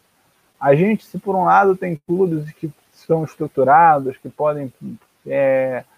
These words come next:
fazer toda uma gestão capaz de testar todo mundo, et cetera e tal, a gente tem outro, a maior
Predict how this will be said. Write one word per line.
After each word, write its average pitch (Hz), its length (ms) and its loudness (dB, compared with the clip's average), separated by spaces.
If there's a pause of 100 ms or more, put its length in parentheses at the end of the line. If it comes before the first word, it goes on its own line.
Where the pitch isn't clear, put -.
(300)
fazer 131 520 -6
toda 185 200 -4
uma 170 220 -6
gestão 143 560 -8
capaz 135 420 -4
de 131 60 -12
testar 135 340 -6
todo 127 280 -6
mundo, 127 420 -6
et 123 80 -6 (100)
cetera 123 320 -2
e 113 40 -8
tal, 135 440 -4 (460)
a - 80 -2
gente 160 220 -4
tem 170 160 -2
outro, 175 360 0
a 147 80 0
maior 175 300 4